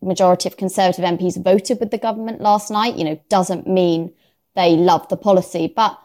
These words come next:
overall, I think, you know, as we stand today, the government's probably pretty pleased with how the news landed within, within its party. You know, there were weeks of speculation between multiple ministers, cabinet ministers opposing the decision, dozens of backbenchers voting against. And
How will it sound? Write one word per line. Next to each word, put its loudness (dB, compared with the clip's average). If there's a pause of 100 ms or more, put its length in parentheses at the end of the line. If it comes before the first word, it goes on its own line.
(400)
overall, 6
I 0
think, -4
you -4
know, 2
as -2
we -2
stand -6
today, 2
the 2
government's 0
probably 0 (320)
pretty 2
pleased 2
with -4
how -2
the -2
news 0
landed -2
within, -6
within -2
its -6
party. 0
You -2
know, -2
there 2
were 4
weeks -2
of -8
speculation -2
between -2 (480)
multiple 0
ministers, 2
cabinet -6
ministers -4
opposing 0
the 0
decision, -2
dozens -2
of -4
backbenchers -6
voting 0
against. -2
And -2